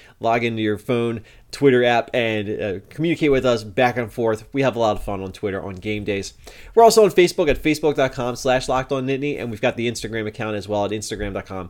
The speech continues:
slash locked on nittany. So a lot of stuff to get into in today's episode. We're gonna kind of blitz through a lot of the same topics of conversation we've been talking about all week long, but I wanna kind of refine a couple final thoughts for you guys.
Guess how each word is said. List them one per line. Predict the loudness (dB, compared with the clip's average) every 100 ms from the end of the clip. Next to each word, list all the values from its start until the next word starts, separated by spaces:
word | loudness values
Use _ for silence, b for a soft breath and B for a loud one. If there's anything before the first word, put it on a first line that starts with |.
| b b -8
slash | -2 -2 -2 -8
locked | -4 -4 -4
on | -8 -8 -6
nittany. | -6 -6 -10 -14 _ B B B B
So | 6 10 10 8 4
a | 6
lot | 8 6
of | 6
stuff | 2 0
to | 2
get | 2 2
into | 0 -2 -2
in |
today's | -2 -2 0 2
episode. | -2 0 0 0 0
We're |
gonna | -2 -4 -4
kind | -4 -2
of | -2 2
blitz | 2 2 -2
through | 0 2
a |
lot | 2 2 0
of |
the | -4
same | -4 -4 -4
topics | -4 -4 -4 -10
of |
conversation | -8 -8 -4 -6 -4 -6
we've | -8
been | -8
talking | -6 -6 -4
about | -2 -2
all | 0 0 -2
week | -6 -2
long, | 2 2 2 2
but | 0
I |
wanna | 0 -4
kind | -4 -4 -6
of | -6
refine | -10 -8 -6 -4 -2
a | -4
couple | -2 -2 0 0 B B B
final | -6 2 4 4 2
thoughts | 4 4 4 0
for | -6 -2
you | 0 0
guys. | 2 2 -2